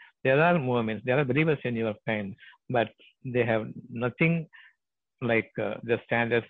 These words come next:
that I have given to the human being to be my representative for this world, for the universe.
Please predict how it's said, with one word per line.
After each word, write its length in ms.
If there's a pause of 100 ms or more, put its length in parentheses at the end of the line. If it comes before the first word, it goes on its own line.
that 160 (520)
I 160
have 260 (640)
given 360
to 80
the 260 (100)
human 280
being 560 (500)
to 100
be 380 (300)
my 220
representative 1040 (420)
for 140
this 200 (140)
world, 240 (1300)
for 100
the 80
universe. 360